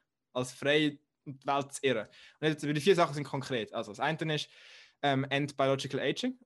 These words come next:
Ich möchte, noch während meiner Lebzeiten möchte ich, dass, ähm, die biologische Unsterblichkeit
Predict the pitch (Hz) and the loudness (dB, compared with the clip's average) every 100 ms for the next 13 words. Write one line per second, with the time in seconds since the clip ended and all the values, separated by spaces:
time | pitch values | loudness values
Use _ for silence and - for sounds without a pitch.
0 | - 147 - 151 143 - - 147 143 139 | -4 -4 -2 -2 -2 -6 -4 0 2 2
1 | 139 131 135 131 139 139 131 135 151 - | 0 -2 -6 -2 -2 0 0 0 0 -2
2 | 156 156 131 131 - 131 - 131 123 127 | -2 -2 -6 -6 -6 -10 -6 -2 -2 -2
3 | - 117 120 117 117 113 127 135 135 135 | -6 -4 -2 -2 -4 -2 0 2 2 2
4 | 147 147 151 143 135 - 131 135 135 143 | 0 -4 -2 -2 -4 -6 -8 -2 0 0
5 | - 151 147 147 | -4 -2 -2 -4